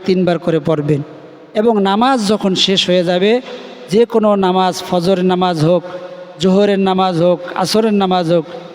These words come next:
একটা সেজদা দিবেন। নামাজের পরে দোয়া কালাম শেষ হয়ে গেলে একটা সেজদা দিয়া,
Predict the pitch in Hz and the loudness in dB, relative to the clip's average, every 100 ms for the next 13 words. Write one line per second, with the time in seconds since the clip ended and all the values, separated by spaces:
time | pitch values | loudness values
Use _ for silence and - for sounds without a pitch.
0 | - - 202 - 196 - 175 170 202 180 | -18 -8 -8 -4 -4 0 0 0 0 0
1 | 170 156 156 - - - - - - - | 0 -2 -4 -14 -20 -20 -20 -20 -20 -6
2 | 175 185 190 185 175 185 180 226 277 - | -2 0 2 0 0 0 0 0 -2 -6
3 | - - - - 190 202 196 185 185 - | -12 -16 -18 -4 0 0 0 -2 -2 -2
4 | 185 175 180 180 185 208 233 196 - 202 | -2 0 0 0 0 0 -2 -4 -6 -6
5 | 165 175 170 190 175 180 170 | -2 0 0 0 2 2 2